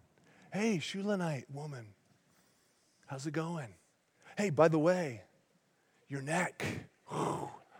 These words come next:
your neck, it's like a Tower of David.'" What? Well, that, that would make you wanna be with a guy. "Oh, wow. That,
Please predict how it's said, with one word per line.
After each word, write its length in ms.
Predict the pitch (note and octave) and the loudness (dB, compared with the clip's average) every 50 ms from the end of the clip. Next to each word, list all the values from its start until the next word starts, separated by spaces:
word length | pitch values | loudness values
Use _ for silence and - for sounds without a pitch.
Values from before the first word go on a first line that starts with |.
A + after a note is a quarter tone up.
| - - - - - - - - - - | -20 -20 -20 -20 -20 -20 -20 -20 -16 -12
your 140 | A2+ A2 G#2+ | -10 -8 -6
neck, 460 | F#2+ F2 A#2 B2+ A#2+ - - - - - - - - - - - - - - - - - - - - - - - - - - - - - - - - - - - - - - - | -4 -2 0 0 0 0 -2 -6 -8 -8 -10 -12 -16 -20 -20 -20 -20 -20 -20 -20 -20 -20 -20 -20 -20 -20 -20 -20 -20 -20 -20 -20 -20 -20 -20 -20 -20 -20 -20 -20 -20 -20 -20 -10
it's 120 | - - | 0 6
like 180 | G3+ G3+ - - | 6 6 8 6
a 80 | D#3 - | 4 4
Tower 520 | - - - F3 F#3 G3 F#3+ E3+ D#3 C3 | 4 2 4 4 6 8 10 10 8 8
of 200 | A2 B2+ B2+ A2 | 6 2 0 2
David.'" 540 | C3 C#3+ D3 F#3 F#3+ E3+ E3 C3+ B2 A#2+ - - - - - - - - - - - - - - - - - - - - - - - - - - - - - - - - - - - - - - - - - - - - - - - - - _ _ _ - - _ _ _ - | 2 2 2 4 2 2 2 0 0 -2 -4 -6 -10 -16 -20 -20 -20 -20 -20 -18 -18 -18 -16 -18 -18 -18 -20 -20 -20 -20 -20 -20 -20 -20 -20 -20 -20 -20 -20 -20 -20 -20 -20 -20 -20 -20 -20 -20 -20 -20 -20 -20 -20 -20 -20 -20 -20 -20 -20 _ _ _ -20 -20 _ _ _ 6
What? 760 | - F#4+ A#4 A#4+ B4+ B4 - - - - - - - - - - - - - - - - - - - - - - - - - - - - - - - - - - _ _ _ _ - - _ - | 10 10 12 12 12 12 10 8 6 -2 -2 -4 -6 -8 -12 -16 -20 -20 -20 -20 -20 -20 -20 -20 -20 -20 -20 -20 -20 -20 -18 -18 -18 -18 -18 -18 -20 -20 -20 -20 _ _ _ _ -20 -4 _ 6
Well, 80 | G3+ | 10
that, 200 | G#3 B3+ C#4+ A#3+ | 10 10 10 12
that 140 | A3+ B3 C#4+ | 10 10 10
would 100 | D4+ C4+ | 8 8
make 200 | A3 G#3 F#3 - | 8 6 6 6
you 80 | G3+ F#3 | 6 6
wanna 160 | F3 E3 D#3+ | 6 6 8
be 120 | D3 D3 | 8 8
with 160 | C#3+ C#3+ C3 | 8 10 10
a 60 | B2+ A#2+ | 10 10
guy. 200 | A#2+ B2+ D3+ E3 | 10 8 8 8
"Oh, 200 | F#3 A3+ D4 C#4 | 6 4 4 2
wow. 640 | G#3 A#2 G2 G#2+ D#3+ G#3+ D4 D4 C#4 A3 G2+ F#2 F#2 | -2 -4 -4 -4 -2 -2 -2 -2 -2 -2 -4 -4 -4
That, 200 | B2 B2+ C3 | -6 -6 -6